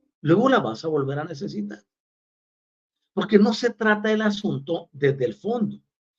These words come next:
sino solo se produce alivio. Tú ves, los analgésicos dicen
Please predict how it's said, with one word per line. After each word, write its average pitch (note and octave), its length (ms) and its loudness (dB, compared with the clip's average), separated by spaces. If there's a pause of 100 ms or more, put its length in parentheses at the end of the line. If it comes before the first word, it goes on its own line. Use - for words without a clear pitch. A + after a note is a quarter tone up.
(180)
sino G#3+ 280 2
solo D#3+ 280 -2
se - 160 -2
produce F#3 680 0 (140)
alivio. E3+ 560 -12 (1800)
Tú E3 120 -2
ves, E3+ 120 8
los E3 160 0
analgésicos D3+ 720 -2
dicen F#3 560 -2